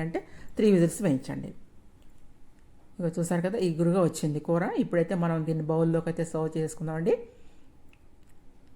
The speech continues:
అలసందల కర్రీ ఈ విధంగా అయితే ప్రిపేర్ చేసుకోండి. ఆరోగ్యానికి కూడా అలసందలు అనేది మనకు చాలా మంచిది. ఇది ఎప్పుడూ మనకు దొరుకుతాయండి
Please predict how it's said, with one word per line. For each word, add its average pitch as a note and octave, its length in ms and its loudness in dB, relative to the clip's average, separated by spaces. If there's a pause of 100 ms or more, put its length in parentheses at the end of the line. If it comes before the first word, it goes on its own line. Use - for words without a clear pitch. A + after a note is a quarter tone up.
(540)
అలసందల G3 540 4
కర్రీ D3+ 180 2 (120)
ఈ F3+ 100 2
విధంగా E3+ 380 4
అయితే D#3+ 200 0
ప్రిపేర్ E3 320 0
చేసుకోండి. E3+ 340 -2 (100)
ఆరోగ్యానికి G#3 540 4
కూడా G#3+ 240 2
అలసందలు F3+ 460 2
అనేది F3 240 2
మనకు E3 200 -4 (120)
చాలా E3 300 0
మంచిది. D#3 300 0 (880)
ఇది A3 120 10 (1120)
ఎప్పుడూ B3+ 340 6 (100)
మనకు F3 180 2
దొరుకుతాయండి D#3 600 2